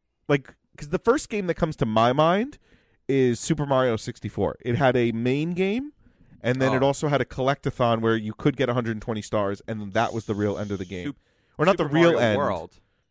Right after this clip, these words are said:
Speaker 2: and Donkey Kong Country. Especially Donkey Kong Country games, 'cause they had, like, Donkey Kong Country two had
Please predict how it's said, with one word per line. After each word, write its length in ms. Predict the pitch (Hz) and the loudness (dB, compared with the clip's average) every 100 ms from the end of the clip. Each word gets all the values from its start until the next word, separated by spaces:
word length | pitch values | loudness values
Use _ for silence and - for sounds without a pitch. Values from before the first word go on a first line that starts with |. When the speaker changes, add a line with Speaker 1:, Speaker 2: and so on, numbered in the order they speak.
| _ - | _ -12
Speaker 2:
and 240 | 107 104 | -12 -8
Donkey 280 | 113 117 120 | -8 -8 -10
Kong 220 | 117 87 | -16 -16
Country. 420 | - 85 - 107 _ _ _ _ _ | -16 -20 -20 -20 _ _ _ _ _
Especially 320 | - 247 226 | -8 -8 -6
Donkey 300 | 123 156 - | -8 -10 -14
Kong 180 | 196 110 | -14 -14
Country 260 | - 98 95 | -14 -18 -16
games, 260 | 87 - | -18 -18
'cause 140 | - 113 | -16 -12
they 120 | 127 | -6
had, 220 | 127 110 | -6 -6
like, 140 | 113 120 | -10 -8
Donkey 200 | 143 - | -12 -12
Kong 80 | 151 | -20
Country 280 | 135 - | -18 -18
two 220 | - 165 156 | -18 -12 -10
had 240 | 107 | -10